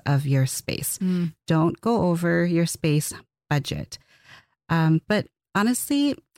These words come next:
Speaker 1: I don't think it's even about the size. I've been in home, in the homes of my Kamari clients where there is a lot of space, a lot of square footage, and they still feel like they have clutter. Because no matter the size, you have to be intentional about what you're keeping. So then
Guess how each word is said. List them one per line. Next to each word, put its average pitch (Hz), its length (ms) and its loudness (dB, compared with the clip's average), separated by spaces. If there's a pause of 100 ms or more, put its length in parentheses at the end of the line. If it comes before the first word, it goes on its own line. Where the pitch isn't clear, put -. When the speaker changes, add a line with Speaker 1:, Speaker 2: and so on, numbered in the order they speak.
(100)
Speaker 1:
I 226 40 2
don't 330 160 2
think 302 180 2
it's - 300 -4
even 180 200 4
about 151 200 0
the 127 80 0
size. 151 640 2
I've 202 160 2
been 359 100 6
in 277 120 4
home, 190 540 2
in 180 80 2
the 175 60 2
homes 185 260 2
of 165 120 -2
my 156 120 0 (220)
Kamari 170 300 2
clients 156 420 0
where 180 80 0
there 214 200 0
is 254 360 0
a 247 60 2
lot 151 220 2
of 139 100 0
space, - 320 -4
a 160 100 0
lot 175 280 2
of 254 100 2
square 131 260 -2
footage, - 420 -4 (360)
and 185 100 2
they 208 100 2
still 247 440 0
feel 220 160 -2
like 202 180 -2
they 175 120 0
have 160 380 -2
clutter. 226 460 -2 (640)
Because 202 420 0
no 196 140 4
matter 202 340 2
the 311 140 0
size, 156 580 0
you 175 80 2
have 196 140 2
to - 100 -10
be 220 100 2
intentional 196 480 2
about 175 220 0
what 160 200 -2
you're 175 220 -2
keeping. - 420 -2
So 185 200 0
then 180 400 2